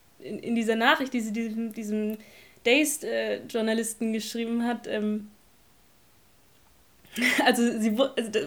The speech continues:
ihr war das gar nicht so klar, dass halt nach ihr gesucht wird. Und sie war halt dann auch so ein bisschen genervt davon, so dass sie jetzt halt einfach für tot erklärt wird, verständlicherweise.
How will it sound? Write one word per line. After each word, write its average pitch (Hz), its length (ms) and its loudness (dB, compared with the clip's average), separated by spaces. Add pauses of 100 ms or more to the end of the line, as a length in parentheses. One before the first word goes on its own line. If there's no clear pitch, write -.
(140)
ihr 233 160 0
war 240 120 8
das 254 140 0
gar 240 140 8
nicht 254 140 4
so 247 100 0
klar, 233 360 6
dass 226 200 -2
halt 220 180 2
nach 220 120 -4
ihr 226 160 0
gesucht 233 500 4
wird. 202 160 -4
Und 196 120 -2
sie 196 140 -4 (580)
war 214 140 2
halt 233 140 6
dann 226 140 4
auch 233 120 4
so 240 120 4
ein 240 100 8
bisschen 247 320 4
genervt 226 540 8
davon, 254 420 8
so 233 140 4
dass 233 220 4
sie 247 80 4
jetzt 277 240 4
halt 240 120 8
einfach 233 320 6
für 220 140 -2
tot 269 280 6
erklärt 220 460 2
wird, 240 260 2
verständlicherweise. 226 1080 -2